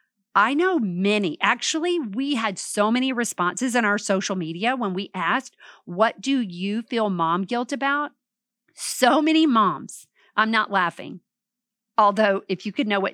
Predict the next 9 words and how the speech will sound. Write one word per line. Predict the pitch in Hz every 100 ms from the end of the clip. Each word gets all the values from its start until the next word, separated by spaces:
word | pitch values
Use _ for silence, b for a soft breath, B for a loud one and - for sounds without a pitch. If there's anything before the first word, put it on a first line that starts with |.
| 180 - -
Joe | 170 190 185 180 175 -
and | 185 -
Emily, | 180 170 165 151 - -
what | 196 175
they | 190 180
experienced. | - - 175 165 160 - - - _ _ _ _ _
So | - - 262 240 294
many | 294 277 294
moms | 254 185 185 254 330 -